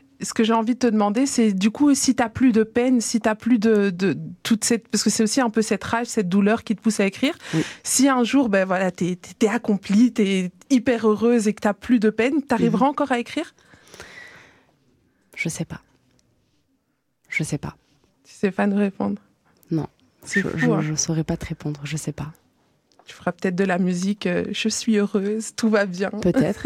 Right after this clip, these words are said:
Speaker 1: <laughs>
Speaker 2: Et peut-être que les gens, euh, m'écouteront pas de la même façon
Speaker 1: Mhm.
Speaker 2: aussi. Peut-être
Speaker 1: C'est
Speaker 2: que mon
Speaker 1: ça.
Speaker 2: public m'écoutera pas de la même façon.
Speaker 1: Euh, et donc toi, tu t'inspires vraiment de, de ce que tu vis, tu parles beaucoup de ta famille,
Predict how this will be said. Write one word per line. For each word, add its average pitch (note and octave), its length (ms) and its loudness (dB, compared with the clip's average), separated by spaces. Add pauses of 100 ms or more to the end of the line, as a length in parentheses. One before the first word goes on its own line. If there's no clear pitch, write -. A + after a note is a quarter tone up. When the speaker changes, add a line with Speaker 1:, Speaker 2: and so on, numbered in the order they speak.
(120)
Speaker 1:
<laughs> C#4 100 2
Speaker 2:
Et E3 100 0
peut-être F#3+ 360 0
que - 120 -4
les E3 140 0
gens, F3 320 0
euh, D3+ 320 0
m'écouteront D#3 460 -2
pas F3+ 120 0
de E3+ 60 -2
la D#3+ 80 0
même D#3 160 2
façon G3+ 320 -2 (340)
Speaker 1:
Mhm. A3 320 4
Speaker 2:
aussi. D#3 300 -2 (840)
Peut-être F3 140 -2
Speaker 1:
C'est - 60 -8
Speaker 2:
que - 60 -2
mon E3+ 160 2
Speaker 1:
ça. - 60 -18
Speaker 2:
public F3 280 -2
m'écoutera - 400 -4
pas E3 140 -2
de D#3+ 60 -4
la D#3 60 -2
même D3 180 -2
façon. E3+ 300 -6 (1000)
Speaker 1:
Euh, G3 580 2
et G#3+ 100 2
donc A3 200 2
toi, C#4+ 120 -2
tu B3+ 140 -8
t'inspires A3 460 -2
vraiment G3+ 340 2
de, F#3+ 240 2
de F3 140 -2
ce - 100 -6
que G#3 100 0
tu F#3+ 180 -2
vis, G3+ 180 -2
tu - 120 -2
parles G3 200 -2
beaucoup G3 320 0
de - 40 -10
ta G#3+ 160 0
famille, G3 380 0